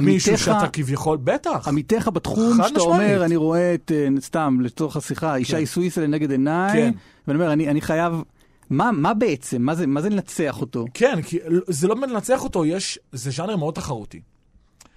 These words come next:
Speaker 1: אמ, לא מזמן גיליתי שההמשך של המשפט קנאת סופרים זה תרבה חוכמה.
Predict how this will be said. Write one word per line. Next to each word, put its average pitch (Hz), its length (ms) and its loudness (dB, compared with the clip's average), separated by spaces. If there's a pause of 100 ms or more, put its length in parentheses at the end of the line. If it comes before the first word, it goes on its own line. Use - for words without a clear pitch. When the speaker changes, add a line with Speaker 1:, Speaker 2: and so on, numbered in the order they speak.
(380)
Speaker 1:
אמ, 117 60 -12 (300)
לא 151 140 0
מזמן 190 380 0
גיליתי 131 540 -6
שההמשך 110 600 -10
של 156 120 -8
המשפט 131 420 -10
קנאת - 360 -10
סופרים 185 600 -10
זה 107 160 -14
תרבה 120 280 -8
חוכמה. - 340 -10